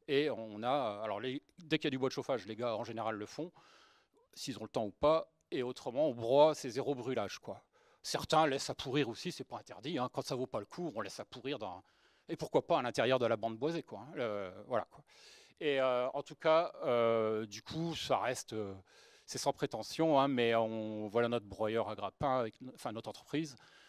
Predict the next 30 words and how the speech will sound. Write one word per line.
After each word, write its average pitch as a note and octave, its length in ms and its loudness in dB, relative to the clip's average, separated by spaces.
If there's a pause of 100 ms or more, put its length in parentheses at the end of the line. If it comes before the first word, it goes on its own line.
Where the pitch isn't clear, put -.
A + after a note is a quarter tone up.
(400)
et A2+ 100 -10
puis - 200 -6
on A2+ 100 -6
passe - 280 -2
tous A#2+ 100 -6
les G#2 180 -2
hivers A#2+ 160 2
sur - 180 -6
quarante A#2 300 -2
exploitations, C#3 760 -4
ça B2 200 2
met A#2 100 -2
à A#2 60 2
peu - 80 -8
près - 180 -6
la G#2 100 -4
semaine, C#3 520 0 (580)
euh, G2+ 960 4 (120)
et, A2 260 0
euh, F#2+ 480 -4 (320)
alors A2 220 -8
que - 80 -10
moi A2+ 160 -2
j'ai A2 120 -6
passé, G#2+ 420 -8
euh, F#2 40 -12 (300)
l'hiver A2+ 320 0
à G2+ 100 -2
élaguer, A2 380 -2
enfin G#2+ 200 -12